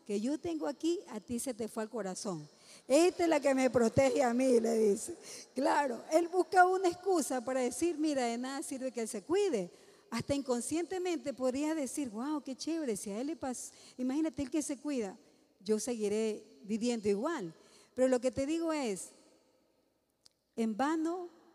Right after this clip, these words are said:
vela la guardia, si no es Dios quien cuida la ciudad. El Señor tiene tus días contados.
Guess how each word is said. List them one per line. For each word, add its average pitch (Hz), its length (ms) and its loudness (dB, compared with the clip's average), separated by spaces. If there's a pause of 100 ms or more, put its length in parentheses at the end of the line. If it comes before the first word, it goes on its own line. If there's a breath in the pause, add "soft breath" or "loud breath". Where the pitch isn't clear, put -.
(280)
vela 254 280 -2
la 247 120 -6
guardia, 190 580 -8 (460)
si - 220 -8
no 233 100 -6
es 269 120 -8
Dios 202 500 -6 (340 soft breath)
quien 208 160 -6
cuida 202 300 -4
la 180 140 -8
ciudad. 180 340 -12 (720)
El 208 120 -8
Señor 247 340 -6
tiene 277 520 -8 (600)
tus 214 300 -10 (100)
días 269 360 -4
contados. 196 680 -12